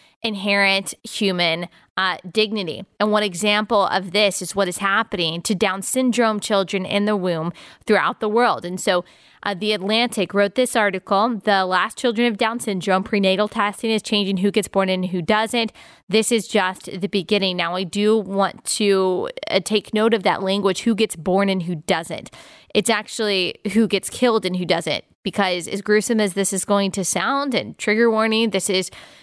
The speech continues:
uh, violent and it's obviously morbid because we're talking about abortion. Um, a-, aborted babies get born.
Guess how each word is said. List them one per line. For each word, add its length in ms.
uh, 360
violent 640
and 140
it's 120
obviously 460
morbid 500
because 220
we're 80
talking 420
about 300
abortion. 640
Um, 340
a-, 160
aborted 340
babies 280
get 220
born. 280